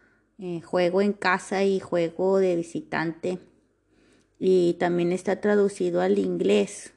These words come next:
y en, y en el inglés se llama Home and Away.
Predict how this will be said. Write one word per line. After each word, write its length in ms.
y 260
en, 180
y 140
en 100
el 160
inglés 420
se 160
llama 580
Home 300
and 220
Away. 560